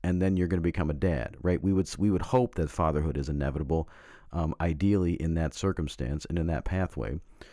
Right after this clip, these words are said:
um, as a, as God's design. But then also realistically, boys are having children,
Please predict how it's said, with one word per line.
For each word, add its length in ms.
um, 260
as 160
a, 160
as 140
God's 320
design. 680
But 160
then 160
also 560
realistically, 1160
boys 640
are 360
having 540
children, 600